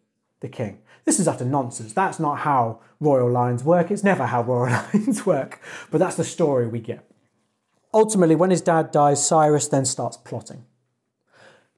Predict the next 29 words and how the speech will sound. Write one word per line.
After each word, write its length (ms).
He's 220
given 480
this 220
position 500
of 280
power 300
and 80
authority 540
in 80
Asia 220
Minor, 480
which 240
is 100
quite 240
far 160
away 420
from 160
the 60
royal 280
court, 440
so 140
he's 220
sort 200
of 80
semi-autonomous, 1000
but 140
even 360
he 340
knows 540